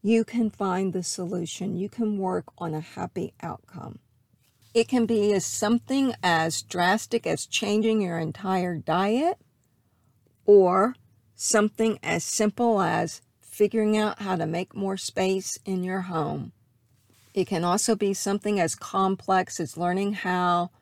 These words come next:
to come to an agreement with someone that you are in conflict with. And on a bigger global level, it can be how we collectively learn to get along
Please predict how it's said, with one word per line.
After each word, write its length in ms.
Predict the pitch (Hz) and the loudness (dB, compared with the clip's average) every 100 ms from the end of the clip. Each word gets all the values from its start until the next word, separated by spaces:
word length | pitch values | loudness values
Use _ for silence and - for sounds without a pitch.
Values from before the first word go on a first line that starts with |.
| _ _ | _ _
to 120 | - | -8
come 240 | - 185 175 | -6 -4 -4
to 140 | - | -4
an 140 | 180 165 | -4 -2
agreement 760 | 165 - 185 214 226 240 240 - - | -4 -4 0 2 4 4 2 -4 -8
with 160 | 170 - | -6 -4
someone 500 | 185 180 170 165 156 | -2 -2 -2 -2 -6
that 160 | - | -8
you 180 | - 156 | -4 -4
are 100 | 156 | -2
in 140 | 156 | -4
conflict 760 | 175 - 220 247 - 254 - - | -6 -2 0 0 0 -4 -4 -2
with. 300 | 254 247 247 _ _ _ _ _ _ - _ _ _ _ _ _ _ _ - | 0 2 0 _ _ _ _ _ _ -20 _ _ _ _ _ _ _ _ -4
And 180 | 175 175 | 0 0
on 160 | 180 | 0
a 140 | 170 190 185 - | 0 -2 -8 2
bigger 340 | 208 214 208 | 4 6 4
global 520 | 175 185 214 220 247 233 | 2 2 4 6 4 4
level, 600 | 233 220 226 220 214 - | 4 4 4 2 0 -4
it 160 | - 160 | -6 -4
can 240 | 190 175 | -4 -4
be 420 | 160 175 180 180 175 _ | -4 -4 -4 -6 -8 _
how 220 | - 180 | -4 0
we 460 | 185 190 220 240 233 | 2 2 2 2 -2
collectively 1000 | - 214 185 175 196 - 226 220 208 214 | -6 -2 0 0 -2 0 0 0 0 0
learn 580 | 196 185 180 175 170 180 _ _ | 0 0 0 -2 -4 -8 _ _
to 120 | - 156 | -6 -6
get 260 | - 156 | -4 -2
along 680 | 175 185 175 170 160 160 | 0 2 2 0 0 -4